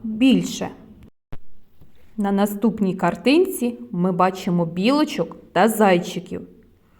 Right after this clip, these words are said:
Давайте порахуємо спочатку білочок.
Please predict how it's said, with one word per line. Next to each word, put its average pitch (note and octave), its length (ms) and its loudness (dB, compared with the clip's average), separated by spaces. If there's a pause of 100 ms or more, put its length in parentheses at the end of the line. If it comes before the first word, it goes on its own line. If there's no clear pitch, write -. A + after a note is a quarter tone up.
(500)
Давайте F3+ 440 2
порахуємо G#3 540 4
спочатку C4+ 840 0
білочок. G3+ 800 0